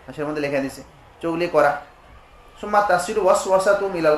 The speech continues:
কলবে, এরপরে তাদের ওয়াসওয়াসারে আস্তে আস্তে অন্তরে যায় পৌঁছে। তাসবুতু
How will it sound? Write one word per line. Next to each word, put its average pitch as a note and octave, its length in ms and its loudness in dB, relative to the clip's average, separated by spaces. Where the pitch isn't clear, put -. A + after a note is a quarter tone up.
কলবে, C#3 300 0
এরপরে G3+ 440 2
তাদের G3 420 0
ওয়াসওয়াসারে F3+ 520 2
আস্তে F3+ 180 0
আস্তে G#3+ 340 4
অন্তরে F3 380 0
যায় D3 220 4
পৌঁছে। A#2+ 320 -6
তাসবুতু C4 600 6